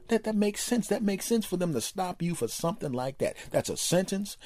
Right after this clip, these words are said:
That's a small action. That's something that's not gonna wa-, waste your time.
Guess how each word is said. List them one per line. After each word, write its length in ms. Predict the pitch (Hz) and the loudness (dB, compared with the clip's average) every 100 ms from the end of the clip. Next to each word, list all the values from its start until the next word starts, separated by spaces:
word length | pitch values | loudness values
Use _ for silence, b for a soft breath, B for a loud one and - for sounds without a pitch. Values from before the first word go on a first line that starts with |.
| B | B
That's 160 | 135 98 | 0 2
a 40 | |
small 460 | - - 143 160 - | 0 2 2 2 2
action. 440 | 139 147 - 165 B B | 0 -2 -6 -8 B B
That's 140 | 131 | 0
something 240 | - 147 107 | 2 2 2
that's 160 | 110 | 2
not 160 | 147 135 | 0 0
gonna 180 | 120 87 | -2 -2
wa-, 260 | 82 131 | 0 0
waste 280 | 87 139 - | 2 -2 -2
your 80 | - | -4
time. 360 | - 165 170 | -2 -2 -2